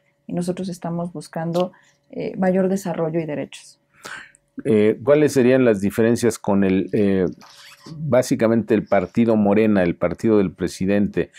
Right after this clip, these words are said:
Speaker 2: y con este gobierno?
Speaker 1: Ahí sí sería como una gran diferencia.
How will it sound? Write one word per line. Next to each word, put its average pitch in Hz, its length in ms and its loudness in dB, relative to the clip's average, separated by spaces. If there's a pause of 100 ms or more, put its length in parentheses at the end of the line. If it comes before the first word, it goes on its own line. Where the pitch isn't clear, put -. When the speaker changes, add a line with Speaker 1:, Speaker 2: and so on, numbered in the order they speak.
(260)
Speaker 2:
y - 120 -4
con 113 180 2
este 120 240 0
gobierno? 87 420 0 (800)
Speaker 1:
Ahí 262 380 2
sí 269 140 0
sería 226 360 0
como 202 260 -2
una 190 260 0
gran 180 260 -2
diferencia. - 560 -6